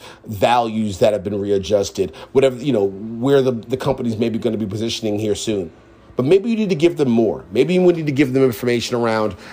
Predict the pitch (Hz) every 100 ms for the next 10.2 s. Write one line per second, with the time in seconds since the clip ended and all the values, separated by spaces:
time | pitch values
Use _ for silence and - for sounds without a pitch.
0 | - 131 127 120 117 117 113 135 139 107
1 | - 139 117 135 104 - 143 - 127 110
2 | 107 104 - 107 104 87 123 151 170 170
3 | 156 151 123 120 107 - - - - -
4 | 131 - 139 131 123 123 123 123 - 117
5 | 113 110 104 98 - - 120 151 143 139
6 | 135 127 123 120 120 131 - 110 107 107
7 | 101 101 104 104 104 143 110 101 - _
8 | - 120 107 - 123 123 - 113 107 98
9 | 101 113 110 117 110 104 98 101 - 107
10 | 120 107